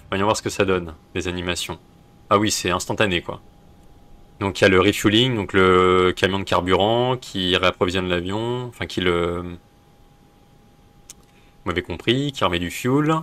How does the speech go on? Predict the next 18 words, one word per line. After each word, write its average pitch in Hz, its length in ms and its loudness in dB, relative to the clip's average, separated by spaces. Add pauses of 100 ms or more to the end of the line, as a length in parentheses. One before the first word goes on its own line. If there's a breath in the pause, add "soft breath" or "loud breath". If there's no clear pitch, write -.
(1040)
qui - 100 -4
le 90 60 4
ravitaille, 107 540 4
voilà. 101 360 2 (500 loud breath)
Et 92 60 0
on 85 80 0
a 87 80 2
tout - 160 -6
ce - 60 -4
qu'il - 140 -10
faut 107 280 0
avec, 90 280 0
euh, 92 100 2
le 87 120 0
cargo 85 480 0
et 87 40 -2
tout. - 160 -18 (2000 loud breath)
Nickel. 107 400 2